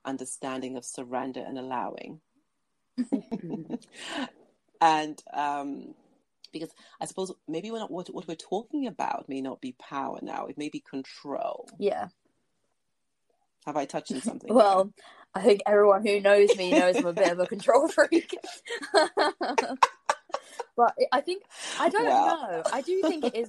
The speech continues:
Speaker 2: power as well. I think, I
Speaker 1: Uh-huh.
Speaker 2: think it's about, for me, it, it is relinquishing control I
Speaker 1: Mm-hmm.
Speaker 2: find really difficult.
Speaker 1: Mm-hmm.
Speaker 2: I,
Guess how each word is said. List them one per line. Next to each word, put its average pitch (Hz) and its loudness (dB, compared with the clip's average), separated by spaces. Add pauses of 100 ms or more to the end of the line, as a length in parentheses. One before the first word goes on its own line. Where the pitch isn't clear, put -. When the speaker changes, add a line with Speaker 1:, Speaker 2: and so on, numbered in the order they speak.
Speaker 2:
power 196 0
as 185 -4
well. 185 -2 (540)
I 247 6
think, 294 -4 (480)
I - -8
Speaker 1:
Uh-huh. 220 -6
Speaker 2:
think 381 0
it's 285 -4
about, 247 2 (560)
for 262 -2
me, 277 2
it, 196 0
it 208 4
is 233 4
relinquishing 202 -2
control 180 6
I 147 4
Speaker 1:
Mm-hmm. 196 0
Speaker 2:
find 165 4
really 165 0
difficult. 165 -4 (160)
Speaker 1:
Mm-hmm. 196 -4
Speaker 2:
I, 165 8